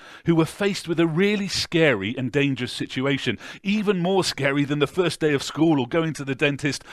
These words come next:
or getting that injection if you're scared of injections. But these first followers of Jesus, they pushed through to the other side of that dangerous situation because they knew something that was so valuable and so important, and they took bravery and courage from it.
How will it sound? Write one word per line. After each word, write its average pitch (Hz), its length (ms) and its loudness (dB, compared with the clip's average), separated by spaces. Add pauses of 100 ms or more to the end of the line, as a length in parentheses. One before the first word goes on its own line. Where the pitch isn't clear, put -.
(120)
or 135 100 0
getting 160 280 0
that 151 120 2
injection 139 540 0
if 117 100 -2
you're 123 80 -6
scared 131 340 -4
of 123 80 -2
injections. 107 920 -6 (540)
But - 160 -6
these 226 260 0
first 180 340 -4
followers 139 380 -2
of 120 80 -8
Jesus, 113 400 -6
they 190 180 -2
pushed - 500 -6
through 107 600 -8 (300)
to - 100 -6
the 151 220 -6
other 170 240 0
side 104 580 -2
of 107 80 -6
that 113 220 -2
dangerous 123 400 -4
situation 98 880 -8 (260)
because 127 360 -6
they 180 460 -2
knew 92 320 -6
something 113 500 -4
that 110 140 -8
was 107 120 -12
so 175 380 -6
valuable 92 680 -4 (300)
and 104 160 -8
so 139 260 2
important, 113 560 -4
and 98 140 -12
they 120 100 -6
took - 240 -10
bravery 98 380 -6
and 87 100 -12
courage 82 380 -8
from 80 240 -12
it. - 240 -18